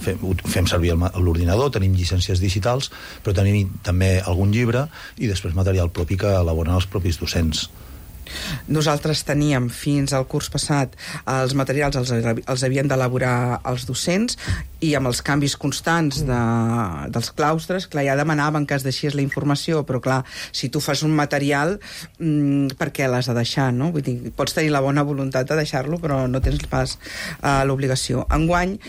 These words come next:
Speaker 2: també tenim els ordinadors, que, mm, des del bon començament, doncs, l'ordinador havia de ser una eina d'acompanyament, però no va ser l'eina, val? I llavors aquest any hem utilitzat llibres digitals i la veritat és que l'ús del llibre digital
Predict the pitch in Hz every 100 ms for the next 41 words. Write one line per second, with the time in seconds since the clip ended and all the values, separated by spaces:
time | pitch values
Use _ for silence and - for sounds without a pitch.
0 | - - - - 156 156 143 143 135 131
1 | 131 139 143 156 208 247 - - - -
2 | - - 117 - 104 139 - - 151 147
3 | 139 156 165 170 160 - 156 170 170 156
4 | 143 139 127 139 139 143 139 139 170 156
5 | 151 147 - - 147 151 156 151 147 143
6 | 143 143 139 135 156 143 127 127 147 135
7 | 123 117 - 131 156 175 175 165 180 220
8 | - - - - - - - 147 139 151
9 | - - 175 160 151 147 147 151 156 160
10 | 180 190 185 170 156 - 147 147 151 143
11 | 139 147 151 156 139 127 123 117 113 -
12 | 151 147 143 143 147 185 - 139 156 156
13 | 147 120 127 139 139 139 131 156 160